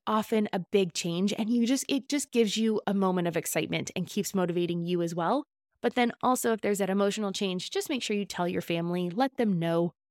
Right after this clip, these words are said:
um, and then let them know that you appreciate their help. So if they help keep you accountable, let them know that, "Hey, because you kept me accountable, I was able to declutter this month. And now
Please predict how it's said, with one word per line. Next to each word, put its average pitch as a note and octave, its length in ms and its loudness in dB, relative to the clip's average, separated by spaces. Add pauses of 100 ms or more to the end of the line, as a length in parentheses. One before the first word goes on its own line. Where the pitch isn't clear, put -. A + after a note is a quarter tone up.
(200)
um, G#3 320 2
and D#4+ 180 2
then F#4+ 200 2 (140)
let A3+ 280 2
them E4+ 180 2
know D4+ 160 6
that D4+ 180 -2
you C4 200 2
appreciate G#3+ 840 0
their G3 180 2
help. - 340 0
So - 300 -2
if B3+ 180 2
they C4+ 100 -2
help - 260 -4
keep C4 180 -2
you C4+ 100 2
accountable, C#4 560 0 (320)
let A#3+ 220 2
them A#3+ 240 2
know C4+ 320 4
that, F3 160 -2
"Hey, D#4 440 0
because B3 420 -2
you C#4+ 60 0
kept C#4 220 -2
me B3 80 0
accountable, A3+ 560 0
I G#3 100 -2
was G#3 220 0
able A3 220 0
to G#3+ 100 0
declutter A3 460 0
this B3+ 180 -2
month. C#4+ 240 0 (400)
And A#3 240 2
now C4 360 2